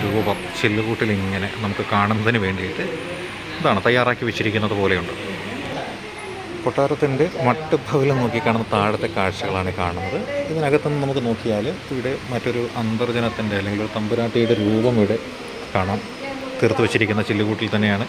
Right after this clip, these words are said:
ഈ രൂപവും വെച്ചിരിക്കുന്നത് നമുക്ക് കാണാം. ഒരു തമ്പുരാട്ടിയുടെ രൂപം. ധാരാളം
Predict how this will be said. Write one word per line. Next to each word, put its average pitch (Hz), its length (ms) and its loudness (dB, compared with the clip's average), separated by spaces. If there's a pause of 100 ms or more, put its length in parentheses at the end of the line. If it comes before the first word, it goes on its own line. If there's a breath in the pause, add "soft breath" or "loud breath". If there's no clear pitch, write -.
ഈ 104 140 0
രൂപവും 101 440 0
വെച്ചിരിക്കുന്നത് 98 600 -2
നമുക്ക് 92 260 -2
കാണാം. 107 240 0 (840)
ഒരു 113 140 -4
തമ്പുരാട്ടിയുടെ 104 540 2
രൂപം. 131 160 -4 (580)
ധാരാളം 165 240 4